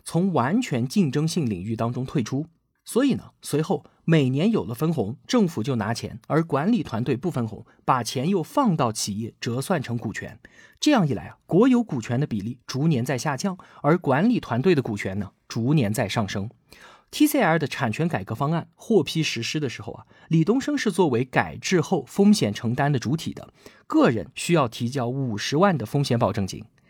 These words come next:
当年啊，他每个月的工资只有几千块钱，根本就不够这个数嘛。怎么办呢？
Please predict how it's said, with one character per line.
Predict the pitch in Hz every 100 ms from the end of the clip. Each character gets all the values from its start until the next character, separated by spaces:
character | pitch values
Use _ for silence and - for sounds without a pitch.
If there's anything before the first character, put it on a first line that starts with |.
| _ - -
当 | - 226 233
年 | 92
啊， | - -
他 | - 247
每 | 208
个 | 120
月 | 151
的 | 151
工 | 120 127
资 | 127 143 -
只 | 143
有 | 151 165
几 | 160
千 | 101 120
块 | 127 131
钱， | - - _
根 | - 302
本 | 285 123
就 | 131
不 | 113
够 | 139 220
这 | 151
个 | 107
数 | -
嘛。 | 87 - _ _ _ -
怎 | 135
么 | 143
办 | 190
呢？ | 151